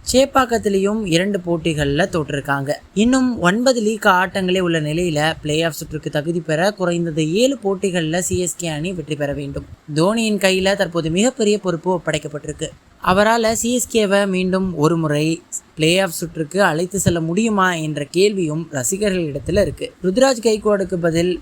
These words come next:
பிளேயிங் லெவன்ல விளையாட போவது யார் என்பது இன்னும் உறுதியாகல. பெரும்பாலும் ராகுல் திரிபாதிக்கு அணியில மீண்டும் வாய்ப்பு கிடைக்கலாம். அவர் நம்பர் த்ரீல களமிறங்க வாய்ப்புள்ளது. அதன் பின் பதினான்காம் தேதி சென்னை அணி லக்னோ சூப்பர் ஜெயண்ட்ஸ் அணியை சந்திக்குது.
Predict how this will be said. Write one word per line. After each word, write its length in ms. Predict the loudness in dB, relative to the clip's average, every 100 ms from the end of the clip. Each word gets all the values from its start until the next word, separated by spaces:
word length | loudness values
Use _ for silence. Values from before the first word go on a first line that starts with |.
| -2
பிளேயிங் 400 | 2 2 2 2
லெவன்ல 400 | 2 0 0 0 2
விளையாட 300 | 2 2 0
போவது 380 | -2 -2 -2
யார் 360 | 0 4 4 2 -2
என்பது 560 | -2 -2 0 0 -2
இன்னும் 340 | -4 -4 -2 -4
உறுதியாகல. 520 | -2 0 0 0 -4 -4 -8 _ _ 2
பெரும்பாலும் 580 | 4 6 4 2 -2 2
ராகுல் 360 | 4 4 0 -2
திரிபாதிக்கு 600 | 0 2 2 2 -2 0 2 0
அணியில 340 | 0 -2 -2 0
மீண்டும் 280 | -2 -2 -2
வாய்ப்பு 360 | 0 0 -2
கிடைக்கலாம். 600 | -6 -4 -4 -2 -2 -2 -4 -6
அவர் 200 | -4 -2 -2
நம்பர் 280 | -2 -2 -4
த்ரீல 360 | -4 -2 0 0 0
களமிறங்க 500 | 0 0 -2 -2 -2 0
வாய்ப்புள்ளது. 540 | 0 -2 -4 -4 -4 -8 _ _ _ -6
அதன் 300 | -4 -2 -2
பின் 220 | -2 0
பதினான்காம் 600 | -2 0 2 2 2 0 0
தேதி 240 | -2 -2 -2 -2
சென்னை 260 | -4 -2 -2 0
அணி 280 | -2 -2 -2
லக்னோ 360 | -4 -2 -2 0 -2 -4 -8
சூப்பர் 380 | -4 -2 -2 0
ஜெயண்ட்ஸ் 320 | 0 0 0 -2
அணியை 300 | -2 -2 -2
சந்திக்குது. 480 | -2 -4 -4 -6